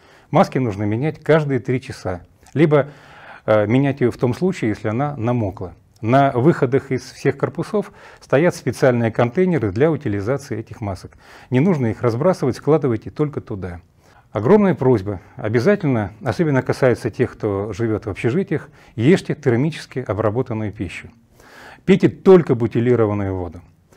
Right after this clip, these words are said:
Постарайтесь, э, во время перерывов проветривать помещение – как можно чаще делать влажную уборку, особенно тех, кто проживает в общежитиях, а раз в неделю сделать генеральную уборку,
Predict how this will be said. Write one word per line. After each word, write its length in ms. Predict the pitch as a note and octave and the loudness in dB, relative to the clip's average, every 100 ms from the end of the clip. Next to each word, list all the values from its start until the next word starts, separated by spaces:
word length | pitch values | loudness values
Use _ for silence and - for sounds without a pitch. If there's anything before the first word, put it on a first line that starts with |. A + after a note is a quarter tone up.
| - - - | -20 -20 -8
Постарайтесь, 640 | - - C#3 E3+ E3 B2 - | -6 2 4 4 2 -4 -2
э, 360 | A2+ G#2+ G#2 G#2+ | 0 0 0 -2
во 80 | A#2 | 0
время 260 | C#3 C3+ | 2 2
перерывов 460 | B2 C3+ C3 A#2 - | 4 4 4 2 0
проветривать 520 | A2 A#2 A#2 G#2 F#2+ | 2 4 4 2 -4
помещение – 600 | G#2 G2+ - E3 F3 E3 D3+ _ _ _ - - | -4 -6 -4 -2 -2 -4 -8 _ _ _ -20 -10
как 160 | - A#2+ | -4 0
можно 280 | D#3+ C#3 D3+ | 2 2 2
чаще 340 | D3+ B2 A#2 | 2 2 -2
делать 320 | G2 G#2 F#2+ | -2 -2 -2
влажную 480 | A2 A2 F#2+ G2 F#2 | 0 2 2 -2 -4
уборку, 580 | A2 G#2+ E3+ D#3+ D3 - | -6 -2 -2 -2 -6 -10
особенно 400 | - - C#3 B2+ | -10 -2 0 0
тех, 180 | A2+ C3 | -2 -4
кто 120 | - | -4
проживает 560 | G2+ G#2+ G#2+ B2 B2 A2+ | -6 -4 -2 -2 -2 -2
в 40 | |
общежитиях, 640 | A#2 - A#2+ B2+ A#2 A2 - _ _ - | -8 -4 -4 -4 -6 -10 -12 _ _ 0
а 140 | A#2 | 4
раз 160 | C#3 D3+ | 4 2
в 60 | |
неделю 300 | D#3 D3+ G3 | -2 -2 -2
сделать 280 | A2 C#3+ D3+ - | -2 -2 -6 -4
генеральную 580 | C3 B2+ A#2 G#2+ G2 | -2 2 2 0 -2
уборку, 440 | G2 C3 D#3 C3+ | -4 -4 -2 -4